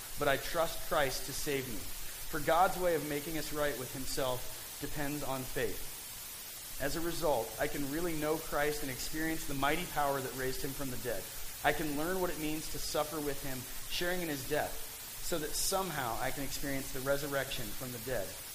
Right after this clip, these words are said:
I don't mean to say that I have already achieved these things or that I have already reached perfection, but I keep working toward that day when I will finally be all that Christ saved me for and wants me to be.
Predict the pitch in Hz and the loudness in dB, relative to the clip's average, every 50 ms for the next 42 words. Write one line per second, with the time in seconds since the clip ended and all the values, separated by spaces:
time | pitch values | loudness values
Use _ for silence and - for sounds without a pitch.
0 | - - - - - - - - 165 190 208 202 208 202 202 190 175 - - 190 | -10 -10 -10 -10 -10 -6 2 6 6 6 6 4 2 0 0 0 0 0 2 2
1 | 185 185 170 170 160 156 151 147 156 160 156 151 143 135 131 - - 196 190 180 | 2 2 2 4 4 4 6 6 6 4 4 4 2 0 0 -2 -2 -2 -2 -2
2 | 151 147 135 127 - - - 135 131 131 139 135 135 127 139 139 139 135 135 147 | -2 -4 -4 -4 -2 -2 -2 -2 -2 -2 -4 -6 -4 -4 0 2 2 4 4 4
3 | 147 147 143 139 135 135 151 170 151 - - - 147 - - 156 156 156 - - | 4 2 2 0 -2 -2 -2 -2 -2 -2 -2 -2 -2 0 2 0 0 0 0 -2
4 | 123 110 107 - - - - - - - 151 151 147 147 - - 196 185 - 156 | -2 -2 -4 -4 -6 -8 -8 -10 -6 -2 0 0 0 0 0 -2 -2 -2 -2 -2
5 | 175 180 180 - 147 143 - - 156 139 139 139 123 113 127 143 139 135 135 135 | 0 0 0 -2 -2 -2 -2 -2 -2 0 0 0 0 0 0 0 0 0 0 -2
6 | 135 - - - - 143 151 151 151 147 139 - - - 165 170 175 175 160 147 | -4 -4 -4 -4 -2 0 2 4 4 2 2 0 0 0 0 0 0 0 -2 -2
7 | 139 131 127 143 143 - 139 143 160 160 156 151 - - - 160 147 143 - - | -2 -2 -2 -2 -2 0 2 2 4 2 2 0 -2 -2 0 0 2 2 0 -2
8 | - - 160 151 151 143 127 143 131 123 - - 123 113 107 101 98 - - - | -2 -2 -2 -2 -2 -2 -2 -4 -4 -4 -4 -4 -2 -2 -2 -2 -2 -2 -2 -4
9 | - - - 123 135 139 135 143 143 139 - 135 135 135 127 113 - 120 120 135 | -4 -4 -6 -6 -4 -2 0 0 0 0 0 -2 -2 -2 -2 -2 -4 -2 -2 -2
10 | 127 | -4